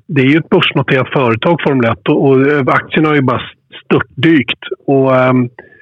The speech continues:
jag, jag, jag ska inte säga att det, jag tror att Formel ett kommer att försvinna eller raderas ut. Eh, men, men det kommer att bli, det kommer att bli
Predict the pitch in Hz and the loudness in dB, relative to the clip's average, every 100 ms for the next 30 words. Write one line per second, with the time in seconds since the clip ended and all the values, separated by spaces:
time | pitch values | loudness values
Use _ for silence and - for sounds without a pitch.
0 | - - _ _ - 151 165 175 170 160 | -20 -20 _ _ -4 0 2 2 2 2
1 | 156 170 165 - 170 - 147 120 113 131 | 2 2 0 -2 -6 -2 -2 -2 0 0
2 | 131 143 127 - 135 - 147 131 123 120 | 2 0 0 0 0 0 0 0 0 -2
3 | 151 131 - - 143 160 135 120 120 127 | 0 0 0 -2 0 0 2 2 2 2
4 | 123 127 120 151 143 120 - - 226 127 | 2 0 0 0 0 -4 -10 -6 -2 0
5 | 123 120 139 151 156 143 143 143 - 139 | 0 2 2 2 0 2 2 0 0 2
6 | 131 131 131 131 131 - - 135 147 139 | 2 2 4 4 2 0 -4 0 2 2
7 | 135 | 2